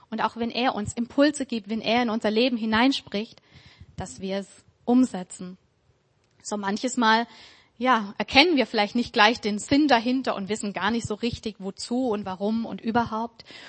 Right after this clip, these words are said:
Und wir würden vielleicht auch ganz gern irgendwie, ja, dann erstmal diskutieren und,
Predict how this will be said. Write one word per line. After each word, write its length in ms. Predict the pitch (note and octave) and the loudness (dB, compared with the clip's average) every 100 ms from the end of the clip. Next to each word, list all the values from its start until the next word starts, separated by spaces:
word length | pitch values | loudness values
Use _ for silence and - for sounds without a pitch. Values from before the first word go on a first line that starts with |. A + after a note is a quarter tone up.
| - - | -20 -8
Und 120 | - G3+ | -4 0
wir 160 | F#3+ | 4
würden 220 | A3 A3 | 4 4
vielleicht 300 | G#3 A3 G#3 | 2 2 4
auch 180 | - - | 0 2
ganz 260 | G3+ G3+ - | -2 -2 -2
gern 260 | G#3 G#3 | 2 2
irgendwie, 540 | G3 G#3+ G3 A3 A3+ G3+ - - - - | 0 -2 -2 0 0 -2 -10 -20 -20 -2
ja, 380 | G3 A3 G#3 - - - | 2 4 4 0 -18 -12
dann 360 | G3+ G3 G3 G3 | -8 -6 -6 -8
erstmal 300 | G#3+ A3 G#3+ | -4 0 2
diskutieren 960 | B3+ - C4+ - C4+ D4 C4+ C4 B3+ | 0 0 -2 0 4 8 10 8 4
und, 280 | G#3 G#3+ | 0 -6